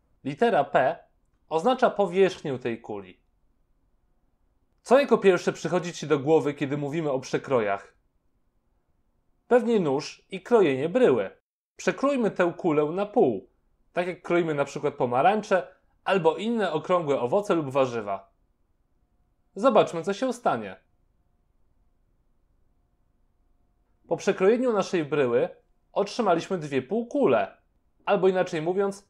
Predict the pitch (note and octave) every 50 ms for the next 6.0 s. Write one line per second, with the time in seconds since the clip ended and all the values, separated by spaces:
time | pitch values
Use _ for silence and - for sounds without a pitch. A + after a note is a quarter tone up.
0 | _ _ _ - C3+ C3 C#3 C#3 D#3 D#3+ D#3 C#3+ D3 C#3 F3 F3 E3 C#3+ - -
1 | - D3+ D3 - B3+ C#4+ C#4 G#3 C#3 - - _ - G#2 F#2 _ _ _ _ _
2 | _ _ _ _ _ _ _ _ _ _ _ _ _ _ _ _ _ _ _ _
3 | _ _ _ _ _ _ _ _ _ _ _ _ _ _ _ - G3 A#3+ - E4+
4 | D#4+ - - G#3+ E3+ F#3 F3+ E3+ D#3+ D3 C3+ D3+ C#3 A#2+ D3+ D3 C#3+ C3+ B2+ C#3
5 | D3 C#3+ C3 - - B2 - - B2+ - - A#2 A2 G#2 - A#2 A2+ C3 C#3 -